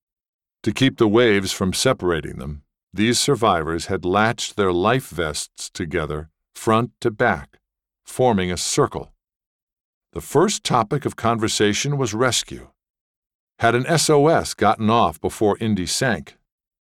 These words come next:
They tried to assure each other that one had. Besides, the Navy would miss them when they failed to show up for gunnery practice as scheduled. Harrell, who served as Captain McVeigh's Marine orderly,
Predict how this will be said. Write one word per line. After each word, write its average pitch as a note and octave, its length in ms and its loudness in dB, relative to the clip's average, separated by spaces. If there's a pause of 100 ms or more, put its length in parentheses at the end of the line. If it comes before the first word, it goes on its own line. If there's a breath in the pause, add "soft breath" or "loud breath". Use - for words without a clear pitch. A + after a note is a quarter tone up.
(400)
They D2+ 120 -8
tried G#2 340 2
to E2+ 160 -2
assure G2+ 400 4
each D#2+ 180 -6
other D#2+ 240 -2
that F2+ 180 -2
one F2 280 -4
had. D#2 500 -4 (840)
Besides, G#2+ 720 0 (260)
the G#2 100 -2
Navy A2+ 440 2
would F#2+ 240 0
miss D#3 240 2
them F2+ 300 -6
when F2 160 -2
they F2+ 160 -2
failed G2+ 380 2
to G2+ 60 -2
show G#2+ 300 2
up A2 180 0
for F#2+ 140 -6
gunnery F2+ 480 0
practice E2 540 -4
as G2+ 180 0
scheduled. B2+ 640 -2 (1040)
Harrell, B2+ 460 2 (400)
who B2 120 4
served C#3+ 460 2
as G2 120 -2
Captain A2 480 0
McVeigh's F#2 560 2
Marine F#2 440 0
orderly, D#2+ 560 0